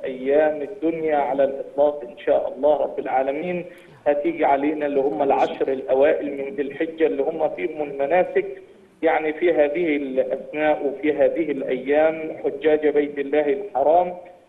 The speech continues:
يحضرون ويجهزون أنفسهم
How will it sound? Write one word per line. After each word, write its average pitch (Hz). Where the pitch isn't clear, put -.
يحضرون 160
ويجهزون 151
أنفسهم 190